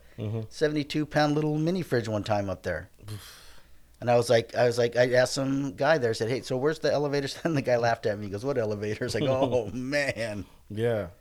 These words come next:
Speaker 1: I don't know how he does it, too, with his age.
Speaker 2: I don't know, man. I got, I, he has my respect for that.
Speaker 1: Actually, I don't think he has all those stairs anymore. I think they,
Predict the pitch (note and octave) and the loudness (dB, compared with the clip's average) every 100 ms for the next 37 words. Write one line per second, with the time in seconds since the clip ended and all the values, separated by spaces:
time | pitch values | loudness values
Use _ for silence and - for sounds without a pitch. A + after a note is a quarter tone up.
0 | - - - - C3+ C#3+ C3 C3+ C#3 B2+ | -20 -20 -14 -4 -2 0 0 0 0 0
1 | A#2 C3 G#2+ - C3+ A2 G#2+ G#2+ A2 A#2 | 0 0 -4 -6 -6 -4 -6 -6 -4 -4
2 | G#2 - - - - - - - - - | -6 -12 -20 -20 -20 -20 -20 -20 -20 -20
3 | - - - D3 D3 D3+ D3 B2+ B2 B2+ | -20 -20 -4 2 8 10 10 8 8 8
4 | C3+ C3+ B2+ B2+ - - B2 F#2 - F#2+ | 10 10 8 6 2 -8 -8 -8 -14 -10
5 | A#2+ - - B2 C3+ C#3 C3 C#3 C3+ - | -10 -12 -10 0 6 6 6 4 2 4
6 | A2 - G2+ - F3 - F#3+ G3+ G3+ G3 | 4 4 0 2 2 4 2 2 0 0
7 | D#3 E3+ D3+ C3+ B2 - B2+ D3 C3 A2+ | 0 2 0 0 -4 -2 -2 -2 -2 -4
8 | G#2+ G#2 G#2 B2+ C#3 B2+ | -2 -2 -4 -4 -4 -6